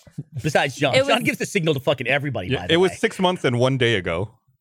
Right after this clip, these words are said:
Speaker 2: It wa-, well, I, I was the one who initiated going over to talk to him, 'cause I noticed he was at the party alone. Um, and I didn't know that he was single until that night. So
Speaker 3: How does that come up? <laughs> "Hey, hey, I'm single, by the way."
Speaker 2: No, well, I,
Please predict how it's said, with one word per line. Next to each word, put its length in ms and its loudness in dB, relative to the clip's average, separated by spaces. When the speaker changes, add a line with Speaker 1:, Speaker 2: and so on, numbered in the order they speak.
Speaker 2:
It 120 4
wa-, 160 4
well, 200 4
I, 220 4
I 200 0
was 140 -2
the 60 -4
one 120 2
who 80 0
initiated 540 -4
going 240 -2
over 140 -4
to 100 -6
talk 240 -6
to 120 -6
him, 200 -8
'cause 140 -8
I 60 -4
noticed 260 -4
he 60 -4
was 80 -4
at 100 -6
the 60 -16
party 240 -6
alone. 300 -6
Um, 520 -2
and 100 -6
I 100 -2
didn't 240 -2
know 140 -2
that 140 -6
he 160 -4
was 160 -8
single 560 -8
until 300 -4
that 180 -4
night. 280 -8
So 680 2
Speaker 3:
How 80 0
does 100 4
that 140 2
come 140 2
up? 200 -8
<laughs> 280 -12
"Hey, 180 -2
hey, 220 2
I'm 100 0
single, 220 2
by 120 4
the 80 4
way." 300 2
Speaker 2:
No, 260 4
well, 120 2
I, 240 4